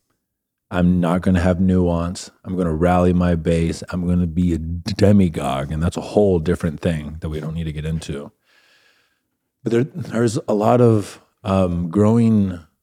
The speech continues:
platforms I see now, or growing, like,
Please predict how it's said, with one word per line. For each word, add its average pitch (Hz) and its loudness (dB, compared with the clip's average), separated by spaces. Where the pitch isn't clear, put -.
platforms 95 -2
I 80 -6
see 92 -4
now, 80 -4
or 90 -4
growing, 101 4
like, 85 -4